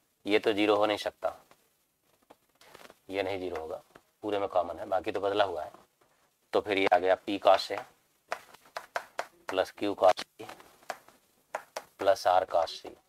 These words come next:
equal to zero या फिर P sec A, ये बदल करके पूछे जा सकते हैं, इसके लिए आप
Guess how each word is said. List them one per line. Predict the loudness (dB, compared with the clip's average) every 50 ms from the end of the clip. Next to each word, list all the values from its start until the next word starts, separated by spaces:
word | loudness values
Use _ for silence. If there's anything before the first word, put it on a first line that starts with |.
| _ _ _ _ _ -14 -14 -14 -14 _ -12 -12 -12 -10 -12 -12 -10 -10
equal | -10 -4 -2 -2 -2 -2
to | -4 -6
zero | -2 0 2 2 2 0 -2 -14 _ -20 -20 -20 _ _ _ _ _ -4
या | -4 -2
फिर | 0 0 -2 -2 -4 _ 0
P | 0 0 2 0 -2
sec | -2 -2 -2 0 -2
A, | -4 -4 -4 -8 -10 -10 -10 -10 _ _ -12 -12 -12 -12 _ _ _ _ -14 -14 -14 -14 -8 -8 -8 -8 -8 -14 -8 -8
ये | -8 -8 _ _ -10 2
बदल | 2 6 6 6 4
करके | 6 4 4 4 4 0
पूछे | 2 0 -2 0 0 2
जा | 6 6 6
सकते | 6 4 -2 -2 -2 -8
हैं, | -6 -6 -10 -14 -12 -14 -14 -10 -8
इसके | -10 -10 -4 -4 0
लिए | 2 4 6
आप | 6 6 4 2